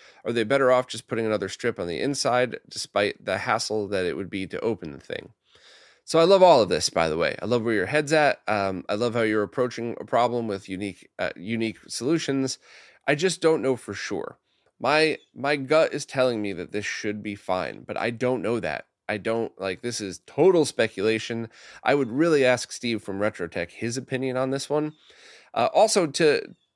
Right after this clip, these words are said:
uh, I, to just kinda echo your statements, I think all consumer T Vs have geometry, color convergence, and consistency issues in the corners.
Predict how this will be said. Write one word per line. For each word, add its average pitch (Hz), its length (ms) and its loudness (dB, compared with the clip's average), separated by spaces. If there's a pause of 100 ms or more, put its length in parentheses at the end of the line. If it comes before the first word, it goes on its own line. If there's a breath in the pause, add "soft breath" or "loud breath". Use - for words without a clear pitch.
(160)
uh, 73 300 -6 (160)
I, 180 400 4 (180)
to 185 140 -2
just 185 280 2
kinda 175 240 4
echo 147 220 2
your 113 160 0
statements, 90 540 -4 (100)
I 131 140 4
think 147 420 -2 (320 soft breath)
all 190 220 6
consumer 131 480 -2
T 101 180 -4
Vs 90 360 -4
have 101 380 4 (640 loud breath)
geometry, 120 560 2
color 113 300 2
convergence, 107 760 0
and 101 160 -10
consistency 98 680 -6
issues 87 340 -8
in - 160 -12
the 71 60 -12
corners. 117 580 -2